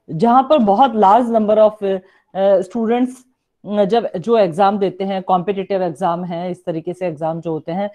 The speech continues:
या entrance exam है, जहां पर बहुत number, अ, number of students, अ, participate करते हैं, तो वहां पर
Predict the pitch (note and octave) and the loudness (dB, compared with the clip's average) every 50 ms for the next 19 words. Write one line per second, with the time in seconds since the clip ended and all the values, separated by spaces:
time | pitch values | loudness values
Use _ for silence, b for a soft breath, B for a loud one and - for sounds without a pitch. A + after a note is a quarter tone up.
0 | b b b b D#3+ F#3 G3 F3+ E3 F#3+ F#3+ F#3 F3+ A#3 A#3 A3 G3+ G3 F3 D#3 | b b b b 0 2 4 4 4 2 0 0 2 0 0 0 0 0 -2 -2
1 | - F3 E3 E3 E3+ F3+ F#3+ G#3 G#3+ b b b b b b - - G3 G3 A3 | 0 -2 -2 -2 -2 -2 -2 -4 -4 b b b b b b -4 -2 0 2 2
2 | A3 G#3+ B3+ C4 D4+ D#4+ - b b b - E3 F#3+ G3+ B3+ C4+ B3 A3+ G3+ F#3+ | 2 2 2 2 2 0 -2 b b b -4 -2 2 4 2 2 2 2 0 0
3 | F#3+ G3 G#3+ G3+ - - F3+ F3+ E3+ F3+ F#3 F#3 F#3+ G#3+ A#3+ B3 A#3 A3 A3 A3 | 2 2 4 4 4 2 0 -2 -2 -2 -2 0 2 4 4 4 2 0 -4 -6
4 | G#3+ G3+ G3 G3 G3 A3 A3 - _ _ _ _ _ _ _ _ - E3+ F3+ F#3 | -4 -2 -2 0 -2 -2 -4 -8 _ _ _ _ _ _ _ _ -6 -2 0 0
5 | F3 - G3+ F#3 F3+ - - F#3+ G3+ F#3+ - - F#3 F3 F3+ - F#3+ G3 A3 B3+ | 0 2 2 2 2 0 -2 -4 -4 -4 -2 -2 -4 -4 -4 -6 -6 -4 -2 -2
6 | D4 D#4 B B B B B - B3+ B3+ G3+ F#3+ F3 F#3 A#3 A3 A3+ - C4 D#4 | -4 -4 B B B B B -6 -4 -2 -2 0 0 2 0 0 2 2 2 2
7 | E4 | 0